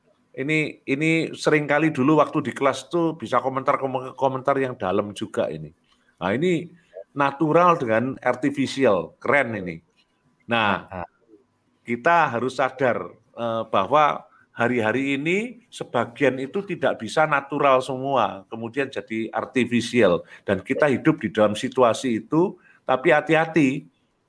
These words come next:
Speaker 1: jangan sampai yang artificial itu mendo-, mendominasi. Kita harus kembali pada hal-hal yang natural. Karena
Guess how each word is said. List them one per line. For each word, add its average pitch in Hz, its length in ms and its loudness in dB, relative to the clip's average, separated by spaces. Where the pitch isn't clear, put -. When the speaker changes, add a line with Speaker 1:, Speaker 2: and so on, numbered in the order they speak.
Speaker 1:
jangan 110 320 0
sampai 123 640 0
yang 147 260 0
artificial 151 800 2
itu 180 100 0
mendo-, 156 320 0
mendominasi. 123 1160 0
Kita 131 320 0
harus 123 160 -4
kembali 117 340 0
pada 120 320 2
hal-hal 104 480 4
yang 123 160 4
natural. 90 800 -4
Karena 214 340 0